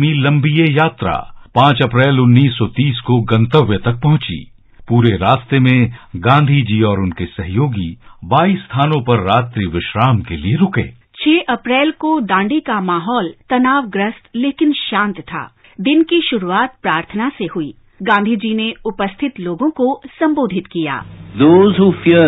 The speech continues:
Speaker 3: the government will leave। Only those who are prepared for jail going and for receiving bullets should accompany me tomorrow morning।
Speaker 1: गांधी जी ने अपनी गिरफ्तारी की स्थिति में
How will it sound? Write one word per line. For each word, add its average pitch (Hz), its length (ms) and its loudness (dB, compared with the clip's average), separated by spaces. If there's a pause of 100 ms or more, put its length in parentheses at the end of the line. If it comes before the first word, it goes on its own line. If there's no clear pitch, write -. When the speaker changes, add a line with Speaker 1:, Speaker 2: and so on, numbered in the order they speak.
Speaker 3:
the 117 80 4
government 104 600 2
will 131 200 6
leave। 113 440 4 (540)
Only 190 320 6
those 110 480 4
who 131 140 6
are 135 120 4
prepared 156 480 2
for 180 140 4
jail 156 340 4
going 101 320 4 (340)
and 143 200 2
for 160 100 6
receiving 170 580 4
bullets 143 380 4 (280)
should 135 180 4
accompany 139 480 4
me 117 140 8 (220)
tomorrow 110 320 4
morning। 101 320 4 (260)
Speaker 1:
गांधी 170 420 4
जी 180 100 2
ने 185 60 4
अपनी 175 320 0
गिरफ्तारी 123 580 2
की 123 80 0
स्थिति 120 380 0
में 78 140 2